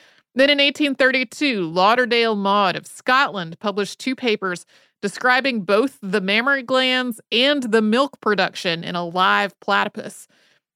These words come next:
British comparative anatomist Richard Owen, who would go on to coin the term dinosaur, confirmed the presence of mammary glands in his own paper in eighteen thirty-two, including noting that they seemed to be enlarged in specimens that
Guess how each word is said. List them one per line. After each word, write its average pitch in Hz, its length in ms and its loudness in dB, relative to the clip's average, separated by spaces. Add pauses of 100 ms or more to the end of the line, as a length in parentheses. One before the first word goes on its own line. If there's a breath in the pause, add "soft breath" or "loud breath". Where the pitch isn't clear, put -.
(120)
British 208 360 2
comparative 277 520 4
anatomist 285 680 0
Richard 226 600 -2
Owen, 220 400 0
who 180 180 -4
would 185 200 -2
go 214 220 2
on 226 240 0
to 220 100 -8
coin 233 320 0
the 208 80 -2
term 226 380 -2 (180)
dinosaur, 214 760 0 (220)
confirmed 240 640 0
the 202 120 -4
presence 202 460 -2
of 185 140 -4
mammary 214 360 0
glands 220 460 -2
in - 80 -6
his 196 300 -4
own 359 260 2
paper 208 340 0
in 196 120 0
eighteen 208 340 -2
thirty-two, 185 720 0 (580 soft breath)
including 403 840 2
noting 302 420 2
that 247 160 0
they 226 140 0
seemed 277 400 -4 (100)
to - 100 -4
be 240 220 0
enlarged 226 640 0
in 214 160 -4
specimens 214 760 -4
that - 120 0